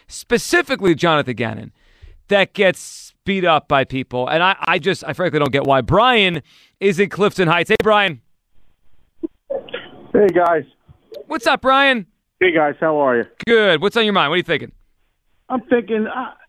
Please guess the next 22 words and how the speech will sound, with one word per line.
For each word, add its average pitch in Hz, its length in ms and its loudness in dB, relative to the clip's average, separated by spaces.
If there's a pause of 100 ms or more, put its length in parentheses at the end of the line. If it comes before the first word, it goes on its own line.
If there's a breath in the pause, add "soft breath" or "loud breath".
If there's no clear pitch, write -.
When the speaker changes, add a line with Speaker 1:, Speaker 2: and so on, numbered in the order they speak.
Speaker 2:
you 269 80 -6
know, 226 60 2
I, 220 460 0 (160)
I 277 160 4
gotta 262 280 4
agree 226 300 -2
with 208 160 -4
you. 214 280 2
I 160 120 2
think 220 440 -2 (100)
that 147 500 0
the 131 480 0 (640)
injuries 175 560 0 (100)
are 180 340 2
the 180 100 -4
most 175 400 -2
significant 160 680 -6
thing. 165 340 -2 (760 soft breath)
But 185 260 2
with 190 180 -4 (100)
that 180 240 2 (160)
said, 139 420 0